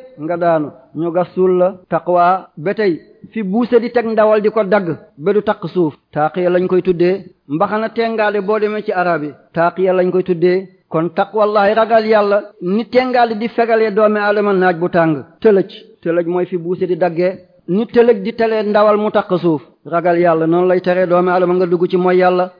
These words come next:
Yàlla nee na Alquraan gi cër la, lil muttaqina ñeel way ragal Yàlla yi. Yàlla nañ ci Yàlla boole yaa Rabbi. Waaye ragal Yàlla yi ñooy ñan? Allazina mooy ña nga xam ne yu'minuuna danañu gëm. Bil ghaybi ci lépp lu faddu, gisuñu aljana,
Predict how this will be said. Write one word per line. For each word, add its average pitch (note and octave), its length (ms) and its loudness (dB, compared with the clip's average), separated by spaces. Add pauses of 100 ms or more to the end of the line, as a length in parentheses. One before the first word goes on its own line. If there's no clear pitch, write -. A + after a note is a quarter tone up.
Yàlla E3 300 -2
nee E3 120 -2
na F3 80 -2
Alquraan F3+ 520 0
gi F3+ 160 2
cër A3 240 2
la, G#3 200 4 (160)
lil E3 160 -2
muttaqina F3+ 480 -2
ñeel F3+ 220 0
way F3+ 140 2
ragal F3+ 240 -2
Yàlla F#3 280 0
yi. F#3 120 -2 (220)
Yàlla D#3+ 240 -4
nañ F3 60 -2
ci F3 80 -4
Yàlla F3+ 200 2
boole F3+ 240 2
yaa F#3 160 2
Rabbi. F3+ 280 -2 (220)
Waaye D#3+ 240 2
ragal G#3 260 2
Yàlla A3 280 2
yi A3 80 2
ñooy A#3+ 240 -2
ñan? A3+ 200 0 (520)
Allazina A3+ 480 2
mooy A#3+ 220 4
ña A#3+ 120 2
nga B3 120 2
xam A3+ 160 2
ne A3+ 100 0
yu'minuuna G#3+ 580 2
danañu F#3 320 2
gëm. D#3 240 0 (260)
Bil D#3 220 -2
ghaybi E3 300 0
ci F3 120 -4
lépp F3 200 0
lu F#3 80 0
faddu, F3 440 0 (300)
gisuñu E3+ 300 0
aljana, E3+ 460 0